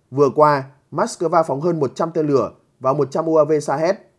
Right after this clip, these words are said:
nhằm vào các cơ sở năng lượng trên đất Ukraine. Sau đó, Nga tiếp tục phóng mười tên lửa và tám mươi mốt U A V Shahed vào lãnh thổ Ukraine. Cuộc tấn công mới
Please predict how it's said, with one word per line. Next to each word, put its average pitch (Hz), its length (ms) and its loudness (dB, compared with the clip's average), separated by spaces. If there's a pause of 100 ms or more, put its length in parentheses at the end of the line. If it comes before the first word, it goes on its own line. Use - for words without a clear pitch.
(120)
nhằm 147 200 -4
vào 143 80 0
các 208 160 -6
cơ 190 100 -2
sở 147 180 -4
năng 139 180 -6
lượng 139 160 -2
trên 139 140 -4
đất 170 160 -4
Ukraine. 139 460 -2 (840)
Sau 151 260 2
đó, 127 300 4 (320)
Nga 185 200 2
tiếp 240 220 -6
tục 147 160 0
phóng 156 180 -4
mười 160 140 2
tên 156 180 -2
lửa 127 240 2 (280)
và 139 140 -2
tám 147 260 -2
mươi 196 100 -4
mốt 220 140 0
U 175 100 2
A 165 100 2
V 151 180 -4
Shahed 156 360 -2 (220)
vào 117 180 2
lãnh 120 140 -2
thổ 160 100 -4
Ukraine. 131 580 -2 (1500)
Cuộc 165 260 4
tấn 147 140 -2
công 160 220 -2
mới 139 280 2